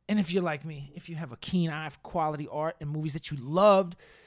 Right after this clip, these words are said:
and you don't like seeing them fucking remade and butchered, and, like, you know, they suck sometimes, most of the time. It sucks, man. It hurts my heart. And it, it just,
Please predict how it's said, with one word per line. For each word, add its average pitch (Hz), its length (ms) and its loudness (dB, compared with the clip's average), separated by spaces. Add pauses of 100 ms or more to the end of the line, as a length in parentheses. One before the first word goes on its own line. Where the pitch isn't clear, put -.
(180)
and 165 100 -4
you 185 80 2
don't 190 80 2
like 190 160 0
seeing 185 300 0
them 170 100 -2
fucking 170 400 -4
remade 185 480 -2
and 143 100 -4
butchered, 170 460 2
and, 208 160 -2
like, 165 160 -6 (340)
you 202 100 -2
know, 123 200 -6
they - 60 -14
suck - 440 -8
sometimes, 156 560 -14 (280)
most 131 240 -10
of 127 80 -10
the 123 60 -14
time. 147 360 -6 (380)
It 254 100 0
sucks, - 380 2
man. 175 260 -10 (460)
It 190 60 -2
hurts 220 220 0
my 196 120 0
heart. 202 320 2
And 185 100 0
it, 180 160 -4
it 190 160 -6
just, 190 240 -8